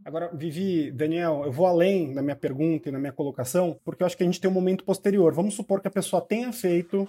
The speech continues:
o procedimento por conta própria, algum serviço não oficial, e tenha dado algo errado. Então, de repente, eu coloco silicone industrial, ou eu tomo, tô tomando hormônio por conta própria e procuro o, o serviço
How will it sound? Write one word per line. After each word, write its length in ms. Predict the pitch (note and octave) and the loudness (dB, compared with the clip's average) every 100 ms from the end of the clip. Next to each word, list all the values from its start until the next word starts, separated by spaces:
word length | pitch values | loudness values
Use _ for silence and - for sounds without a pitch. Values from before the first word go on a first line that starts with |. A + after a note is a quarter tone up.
| - | -6
o 220 | D#3 E3+ | -2 -2
procedimento 760 | E3 E3+ - D#3 E3+ D#3+ E3 D#3+ | -2 -4 -2 0 2 2 2 0
por 160 | D#3 E3 | -6 -4
conta 280 | E3 D#3 | -2 -4
própria, 500 | - C#3 E3 F3+ E3 | 2 6 6 6 2
algum 160 | D3 D#3 | -4 -4
serviço 460 | D#3 D3+ D#3 D3+ D3+ | -6 -6 -4 -4 -2
não 160 | D#3+ | -2
oficial, 760 | D#3+ - C#3+ C3 D#3+ F3 F3 F3 | -4 -6 -4 0 2 0 -2 -4
e 100 | E3 | -8
tenha 220 | D#3+ F3+ F3 | -2 0 4
dado 220 | F3 F3 | 4 6
algo 200 | F3+ G3+ | 4 2
errado. 300 | C#3+ B2+ C3 | 0 -2 -4
Então, 480 | B2+ E3+ F3+ F3+ E3 | 0 0 0 -6 -6
de 140 | D3+ | -6
repente, 320 | D#3 D#3+ E3 | -4 -2 -4
eu 40 | E3+ | 0
coloco 520 | E3 D#3 F3 D#3+ D#3+ D3+ | 0 0 0 -2 -2 -4
silicone 420 | E3+ D3+ E3+ E3+ | -6 0 2 2
industrial, 880 | E3 - E3+ D#3 E3+ F3 E3 E3 - | -2 -4 0 2 2 2 0 -2 0
ou 120 | D#3+ | 0
eu 40 | |
tomo, 240 | D#3+ E3+ E3 | 0 -2 -4
tô 140 | E3+ | -4
tomando 280 | E3+ E3 E3+ | -2 -2 0
hormônio 280 | E3 E3+ E3+ | 0 -2 -4
por 120 | E3 | -6
conta 220 | E3+ E3 | -6 -4
própria 280 | F3 D#3+ F3 | -2 -4 -4
e 40 | |
procuro 400 | F#3 E3+ G3+ A3 | -6 -2 0 0
o, 460 | A#3 G#3 G3 G3 F#3+ | 0 -2 -4 -4 -8
o 40 | |
serviço 720 | - F#3+ E3 F3+ F3 G3 F#3+ | -2 0 0 -2 0 2 2